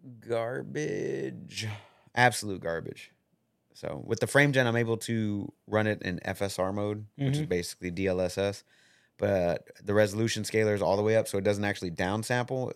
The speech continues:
Speaker 1: It just frame sam-, uh, frame gens from that, from that resolution. So, uh, the image quality isn't sacrificed to gain frames like it is with normal F S R, because, like, I think in high, you're set on F S R with a fifty percent slider. So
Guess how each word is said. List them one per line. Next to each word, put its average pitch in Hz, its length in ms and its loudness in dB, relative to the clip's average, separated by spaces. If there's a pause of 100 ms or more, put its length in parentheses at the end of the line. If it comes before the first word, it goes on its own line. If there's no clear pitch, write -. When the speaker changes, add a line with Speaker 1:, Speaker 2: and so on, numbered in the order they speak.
(100)
Speaker 1:
It 90 100 -6
just 92 180 -8
frame 107 320 0
sam-, 117 280 -2
uh, 98 220 2
frame 110 280 0
gens 117 300 0
from 107 200 -4
that, 107 320 -2 (580)
from 110 140 -2
that 104 220 0 (200)
resolution. 113 560 2
So, 98 480 -2 (260)
uh, 92 200 0
the 95 140 -2
image 127 200 4
quality 110 440 4
isn't 98 180 -2
sacrificed 95 720 0
to 110 40 -4
gain 95 240 -4
frames 95 520 -6
like 101 140 -4
it 95 80 -2
is 92 160 -4
with 92 140 -10
normal 90 340 -2
F 87 160 -2
S 87 180 -8
R, - 180 -6
because, 92 320 -2
like, 87 160 -2 (460)
I - 40 -
think 104 160 -2
in 87 80 -2
high, 107 720 4 (460)
you're 101 140 0
set 104 240 0 (200)
on 92 180 -4
F 98 180 0
S 107 140 -2
R 101 200 6
with 92 180 -4
a 98 60 -8
fifty 113 280 -4
percent 107 360 -4
slider. 113 300 4
So 95 360 -2